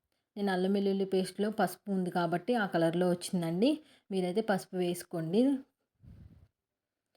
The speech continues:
పసుపు వేసుకుంటే కొబ్బరి పాలు విరుగుతాయని మాత్రం అనుకోకండి. విరగవండి, విరిగినట్టుగానే ఉంటాయి కానీ విరగవండి. ఇవి నార్మల్ పాలు కాదు, కొబ్బరి పాలు కాబట్టి పసుపు వేయటం వల్ల ఏమి కాదు.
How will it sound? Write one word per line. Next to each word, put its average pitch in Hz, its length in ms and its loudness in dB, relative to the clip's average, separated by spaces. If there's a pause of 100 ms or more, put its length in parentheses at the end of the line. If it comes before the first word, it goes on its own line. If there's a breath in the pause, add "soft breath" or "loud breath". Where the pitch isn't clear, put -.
(180)
పసుపు 202 260 -6
వేసుకుంటే 202 500 0
కొబ్బరి 190 320 2
పాలు 190 260 4
విరుగుతాయని 185 720 4
మాత్రం 185 400 0
అనుకోకండి. 175 720 -2
విరగవండి, 185 720 6
విరిగినట్టుగానే 180 800 4
ఉంటాయి 180 540 -2 (420 loud breath)
కానీ 202 220 0
విరగవండి. 180 680 2 (240)
ఇవి 202 280 2
నార్మల్ 190 440 0
పాలు 180 240 2
కాదు, 160 260 2
కొబ్బరి 175 340 2
పాలు 170 240 4
కాబట్టి 170 360 0
పసుపు 190 300 -2
వేయటం 175 260 2
వల్ల 175 160 4 (120)
ఏమి 170 240 2
కాదు. 170 360 0